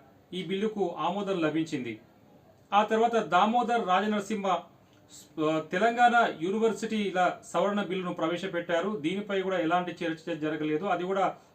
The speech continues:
ఆమోదం పొందింది. ఆ తర్వాత మంత్రి దుద్దిల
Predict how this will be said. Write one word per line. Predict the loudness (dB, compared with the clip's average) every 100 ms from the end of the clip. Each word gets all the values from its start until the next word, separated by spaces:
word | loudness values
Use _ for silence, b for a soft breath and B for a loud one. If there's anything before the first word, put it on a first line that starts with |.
| -2
ఆమోదం | -2 0 -2 -4 -2
పొందింది. | 0 0 -2 -10 -16 _ _ _ _ _ _ -4 2
ఆ | 4
తర్వాత | 4 6 6 6 6 4 -2 -20 -20 -20 -20 -20 -20 -20 _ _ _ _ _ _ _ -12
మంత్రి | 0 0 2 0 -2
దుద్దిల | -2 -2 2 4